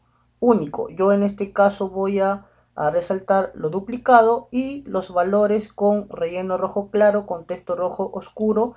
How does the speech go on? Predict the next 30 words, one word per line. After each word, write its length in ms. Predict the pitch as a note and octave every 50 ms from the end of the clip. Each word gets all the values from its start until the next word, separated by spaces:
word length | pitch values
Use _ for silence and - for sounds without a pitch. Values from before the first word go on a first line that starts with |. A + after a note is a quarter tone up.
| _ _ _ _ _ -
o 320 | - G3+ A3 A3+ A3+ A3
personalizarlo 800 | - G3 G3 - F#3+ F3 E3 E3 E3 - - F#3 F#3 F#3+ F#3 F3+
tal 180 | F#3 F#3 F#3
y 60 | F#3
como 240 | F#3 - F3 D#3 D3
yo 120 | D3+ E3+ F#3
deseo, 560 | F#3+ G3+ G3+ - A#3+ A#3+ A3+ A3+ A#3 B3 - _ _ _ _ _ -
o 120 | D#3+ D3+
con 180 | D#3 D#3+ D#3 D#3+
borde 320 | F3 F#3+ G3 G3+ G3 G3+
rojo 480 | G3+ G3+ G#3+ G#3+ G#3 - - G#3+ A3 - -
o 180 | G3 F#3+ F#3+ -
con 180 | G3 F#3 F#3
un 140 | F#3 F#3+ F#3+
texto 320 | - F#3+ - - - G3
rojo. 300 | G3+ G3 G3+ G3+ G3+ A3
Yo 100 | G#3 G3
lo 120 | F#3 F3 E3+
voy 120 | E3+ F3
a 60 | F3
mantener 420 | F3 F3 E3+ E3 - D3 D#3 E3 E3
tal 160 | - E3+ E3
y 60 | F3
como 200 | - G3 F#3+ A3
está 380 | A3 - - B3+ B3 C4 - - _ _ _ - - - _ _ -
y 140 | - A#3+ C4
le 140 | B3 A#3 A3
doy 220 | G#3+ G#3+ G#3+ G#3+
a 100 | F#3+ F3+
aceptar. 640 | F3+ F#3+ - A3 A3 - - A3 G#3 A3+ - -